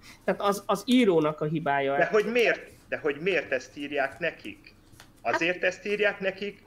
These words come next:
Speaker 2: mert a hülyék kell, kell,
Speaker 1: Nem.
Speaker 2: tehát,
Speaker 1: Megint
Speaker 2: hogy azok
Speaker 1: visszakanyarodunk
Speaker 2: azonosuljanak
Speaker 1: ugyanoda.
Speaker 2: ezekkel a karakterekkel.
Speaker 1: Megint visszakanyarodunk ugyanoda, hogy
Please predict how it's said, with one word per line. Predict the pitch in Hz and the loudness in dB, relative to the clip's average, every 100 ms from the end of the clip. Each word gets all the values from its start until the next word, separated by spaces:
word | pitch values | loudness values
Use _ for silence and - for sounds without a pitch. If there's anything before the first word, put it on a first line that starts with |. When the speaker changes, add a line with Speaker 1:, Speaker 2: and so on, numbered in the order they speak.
| - - - - | -20 -20 -20 -4
Speaker 2:
mert | 135 135 - | 0 0 0
a | 120 - | -4 -4
hülyék | 214 196 135 131 127 - - - | -10 -2 2 2 -2 -14 -20 -10
kell, | - 143 151 151 - | -2 2 2 0 -4
kell, | - 127 139 - - - | 0 2 2 0 -10 -14
Speaker 1:
Nem. | 143 131 - | -10 -8 -10
Speaker 2:
tehát, | - - 139 | -20 -6 0
Speaker 1:
Megint | 190 196 | 2 2
Speaker 2:
hogy | 160 | 2
azok | 214 - | 2 2
Speaker 1:
visszakanyarodunk | 185 185 185 190 | 2 4 6 6
Speaker 2:
azonosuljanak | 165 185 196 185 175 170 | 4 0 2 4 4 4
Speaker 1:
ugyanoda. | 156 131 | 2 -2
Speaker 2:
ezekkel | 131 147 135 | -2 0 0
a | - | 2
karakterekkel. | 135 101 - 110 101 - 143 180 175 | 0 -2 -6 -8 -8 -10 -10 -6 -2
Speaker 1:
Megint | 208 214 202 | 0 0 0
visszakanyarodunk | 208 208 175 180 170 170 165 170 | 0 -4 -2 0 0 0 -2 -2
ugyanoda, | 180 165 156 156 | 0 0 0 -2
hogy | 135 | -2